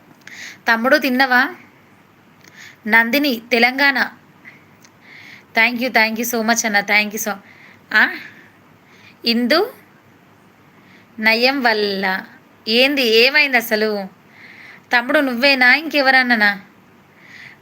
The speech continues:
కాలే శంకర్. హాయ్ అన్న. నా-, కరలే,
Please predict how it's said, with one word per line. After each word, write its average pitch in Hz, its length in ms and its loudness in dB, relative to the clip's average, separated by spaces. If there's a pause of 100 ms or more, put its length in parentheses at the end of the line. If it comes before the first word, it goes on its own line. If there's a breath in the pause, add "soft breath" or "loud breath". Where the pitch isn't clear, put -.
కాలే 247 300 2
శంకర్. 240 460 0 (380)
హాయ్ 240 260 2
అన్న. 262 160 0
నా-, 233 220 2 (560)
కరలే, 226 380 0